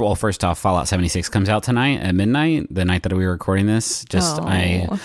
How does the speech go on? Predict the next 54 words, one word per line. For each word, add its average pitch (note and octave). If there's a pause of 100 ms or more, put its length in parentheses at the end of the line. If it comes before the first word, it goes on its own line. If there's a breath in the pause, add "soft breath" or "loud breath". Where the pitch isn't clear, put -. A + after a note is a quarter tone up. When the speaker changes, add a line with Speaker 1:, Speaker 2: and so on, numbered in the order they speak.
(120 loud breath)
Speaker 1:
I -
don't A3+
know A#3
how G#3
good C#3+
a C#3
game A2
it's D3+
gonna E3
be. E3
I D3
don't D3
know D3
how D3
deep A2+
it's -
gonna C#3+
be. C#3+
Speaker 2:
You F3+
Speaker 1:
Like, B2
Speaker 2:
just A#2
wanna F3
take E3
a D#3
Speaker 1:
I, D#3
Speaker 2:
walk D#3
Speaker 1:
I C#3+
Speaker 2:
down D#3+
Speaker 1:
have D#3
Speaker 2:
memory, D#3+
Speaker 1:
to E3
play A#2+
it, C#2+
right? F#2
Speaker 2:
memory D3+
Speaker 1:
Like, G2+
Speaker 2:
lane. E3+
Speaker 1:
I'm, A2+
Speaker 2:
Yeah. -
Speaker 1:
I'm, A2
I've A2
seen D3+
some, D3
like, B2
pre-release A#2
footage A2+
and, G#2
like, F#2+
seeing G#2
people. G2 (280 loud breath)
I -
was G#2+
watching A#2
today F#2+